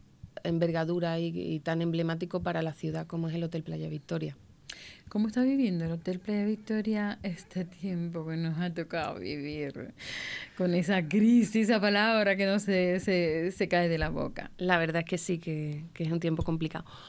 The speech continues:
Speaker 1: Bueno, pues el Hotel Playa Victoria, yo creo que un poco como los demás establecimientos hoteleros de Cádiz, tenemos la suerte de, de encontrarnos en un destino sostenible,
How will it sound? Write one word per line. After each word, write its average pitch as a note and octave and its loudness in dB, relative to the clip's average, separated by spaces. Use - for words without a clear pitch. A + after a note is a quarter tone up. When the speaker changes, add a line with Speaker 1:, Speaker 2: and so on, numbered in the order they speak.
Speaker 1:
Bueno, A#3+ 4
pues G3+ 4
el F#3+ 6
Hotel F#3+ 2
Playa A#3 4
Victoria, A3+ 2
yo G#3 2
creo G#3+ -2
que G#3+ -4
un G#3 0
poco G#3+ -2
como F3 2
los E3+ 2
demás E3 2
establecimientos F#3+ 0
hoteleros F3+ 0
de F#3 2
Cádiz, F3+ 0
tenemos F3+ 0
la G3 -2
suerte F#3 0
de, E3+ -2
de D#3+ -2
encontrarnos E3 -2
en F3+ 2
un G3 0
destino F#3+ -2
sostenible, F3+ 0